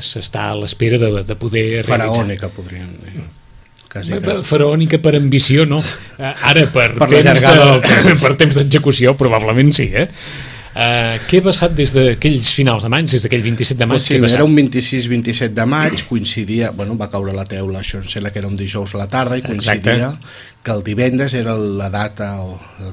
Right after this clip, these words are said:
Speaker 2: plaç límit per entregar el projecte dels qui l'havien de redactar. Es va entregar el projecte aquell dia, jo vaig parlar aquella mateixa nit que havia caigut la teula tant amb la regidora, que estava al Prado, que teníem una reunió,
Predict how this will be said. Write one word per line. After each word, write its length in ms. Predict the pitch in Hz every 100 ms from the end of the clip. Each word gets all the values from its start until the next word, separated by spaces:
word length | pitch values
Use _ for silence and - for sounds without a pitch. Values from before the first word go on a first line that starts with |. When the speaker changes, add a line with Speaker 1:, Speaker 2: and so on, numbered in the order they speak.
| -
Speaker 2:
plaç 240 | 104 101
límit 300 | 113 110 123 120
per 80 | 101
entregar 400 | 98 98 92 95
el 80 | 98
projecte 640 | 98 95 113 110 - 117 160 160 90
dels 160 | 87
qui 140 | - 90
l'havien 300 | 85 87 87
de 80 | 85
redactar. 540 | 92 - - - 156 180 139
Es 80 | 95
va 60 | 92
entregar 300 | 95 95 90
el 60 | 95
projecte 420 | 95 95 - 104
aquell 220 | 110 107
dia, 300 | 143 160 175 202 - - - - - - _ _
jo 180 | 104 98
vaig 220 | 95 98 -
parlar 300 | 92 92 92
aquella 240 | 95 92
mateixa 380 | 92 95 - 98
nit 160 | 95 92
que 100 | 101
havia 180 | 98 92
caigut 240 | 101 92
la 140 | 95 95
teula 240 | 98 98
tant 160 | 98 92
amb 140 | 92
la 80 | 90
regidora, 500 | 95 90 95 95 98
que 80 | 98
estava 240 | - 98
al 120 | 95 95
Prado, 300 | 101 95 95
que 120 | 98
teníem 280 | 95 95 98
una 140 | 95 95
reunió, 460 | 95 95 101 98